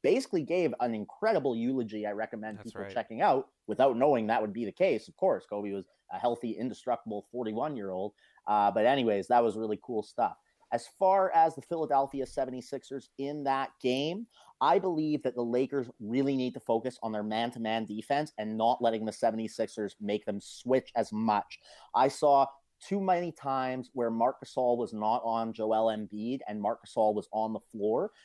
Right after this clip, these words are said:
Speaker 1: And with how big Joel Embiid is, I think they really need to try and keep Marc Gasol on him. Also, Ben Simmons, I don't know. Sometimes he blew past LeBron a little bit.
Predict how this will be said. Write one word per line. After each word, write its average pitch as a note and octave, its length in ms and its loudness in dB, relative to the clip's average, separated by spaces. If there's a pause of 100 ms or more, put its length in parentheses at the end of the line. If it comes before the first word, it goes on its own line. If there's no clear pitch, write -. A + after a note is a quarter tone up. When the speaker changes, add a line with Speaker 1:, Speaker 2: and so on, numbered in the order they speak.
(140)
Speaker 1:
And A#2 140 -4
with D#3+ 160 -2
how C#3+ 200 2
big B2 280 0
Joel A#2 400 0
Embiid G#2+ 360 -6
is, G#2+ 260 -2
I A2 60 -2
think G#2+ 180 -10
they G2+ 160 -6 (140)
really A#2 300 -2
need A2 160 -4
to - 60 -18
try G#2 260 0
and G2+ 100 -6
keep G2 200 -6
Marc G2 240 -6
Gasol G2 460 0
on F#2 220 -4
him. E2+ 80 -16 (300)
Also, C#3 320 2 (120)
Ben C#3+ 240 2
Simmons, E3+ 640 -4 (460)
I C#3 140 4
don't D3 140 6
know. C#3+ 140 4
Sometimes C#3+ 600 2
he C#3 100 -4
blew C3 300 0
past B2+ 440 -6
LeBron A#2 600 0
a A2+ 40 0
little A#2+ 280 0
bit. A#2+ 320 2